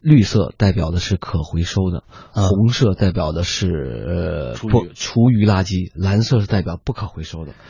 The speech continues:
Speaker 1: 至少在我们那个小区是这么分的。
Speaker 2: 啊，好吧。
Speaker 3: 反正我看广告是，凡是能长出那个，从垃圾箱里长出树苗儿的那个就是绿，
Speaker 1: <laughs> 那就
Speaker 3: 就是绿色的。
Speaker 1: 但是其实很容易区别，因为在北京的更多小区呢，它就分了可回收和不可回收。
Speaker 3: 嗯，对。
Speaker 1: 你只要记住绿色的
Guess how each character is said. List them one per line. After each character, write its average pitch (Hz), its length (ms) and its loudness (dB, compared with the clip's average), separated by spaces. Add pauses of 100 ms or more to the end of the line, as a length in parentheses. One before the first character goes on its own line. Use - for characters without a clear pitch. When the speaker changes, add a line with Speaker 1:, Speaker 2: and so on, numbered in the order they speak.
(120)
Speaker 1:
至 - 140 -2
少 107 160 4
在 120 100 4
我 95 160 4
们 76 100 -6
那 107 140 -2
个 92 80 -6
小 85 200 -8
区 87 140 -8
是 80 40 -8
这 82 100 -8
么 82 80 -8
分 80 240 -8
的。 82 80 -12 (240)
Speaker 2:
啊， 101 200 0
好 - 180 0
吧。 - 100 6
Speaker 3:
反 101 80 8
正 113 80 6
我 113 60 6
看 151 220 6
广 113 240 0
告 165 180 6
是， 123 260 4 (160)
凡 143 200 4
是 190 120 8
能 139 200 6
长 80 180 2
出 143 200 0
那 151 120 4
个， 123 60 2
从 127 180 0
垃 156 220 2
圾 175 100 2
箱 180 160 6
里 151 80 2
长 85 160 0
出 131 80 0
树 165 160 2
苗 101 120 4
儿 98 100 4
的 165 80 8
那 123 100 4
个 - 80 6
就 131 180 4
是 - 140 4
绿， 185 40 10
Speaker 1:
<laughs> - 0 -
那 120 80 4
就 185 280 6
Speaker 3:
就 143 80 6
是 139 180 6 (520)
绿 143 140 4
色 104 160 2
的。 85 60 2
Speaker 1:
但 175 80 6
是 151 80 8
其 190 260 6
实 208 120 8
很 87 240 4
容 113 200 6
易 120 160 4 (180)
区 - 200 -4
别， 98 140 0
因 156 80 8
为 190 60 8
在 180 140 6
北 117 140 4
京 127 160 2
的 160 80 4
更 202 180 4
多 120 120 4
小 107 160 0
区 - 180 -4
呢， 104 160 2 (280)
它 151 100 4
就 151 160 6
分 107 240 -2
了 92 140 -4
可 95 240 -4
回 98 160 -2
收 113 220 2
和 101 140 0
不 120 120 -2
可 82 140 -10
回 85 140 -12
收。 82 180 -10
Speaker 3:
嗯， 101 200 -4
对。 104 160 -4
Speaker 1:
你 131 100 10
只 107 140 4
要 123 80 8
记 160 220 8
住 120 160 6
绿 180 200 10
色 95 260 4
的 - 120 -8